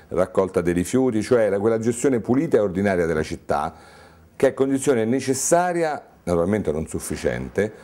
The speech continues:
perché venga giudicata bene l'amministrazione. Quindi dobbiamo tutti aiutare sia il sindaco che l'amministrazione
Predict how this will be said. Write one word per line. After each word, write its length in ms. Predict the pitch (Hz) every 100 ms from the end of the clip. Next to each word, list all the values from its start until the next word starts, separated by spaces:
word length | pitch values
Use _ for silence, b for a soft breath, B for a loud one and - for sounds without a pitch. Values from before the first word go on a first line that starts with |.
| B
perché 240 | - 117 131
venga 260 | 131 120 104
giudicata 400 | 95 92 90 78
bene 200 | 87 80
l'amministrazione. 600 | 78 73 - 73 71 87
Quindi 180 | 110
dobbiamo 320 | 98 98 101 104
tutti 240 | 147 -
aiutare 500 | 107 98 90 80 76
sia 140 | 90 104
il 80 |
sindaco 380 | - 110 87 80
che 60 | 85
l'amministrazione 840 | 95 110 120 135 - 127 113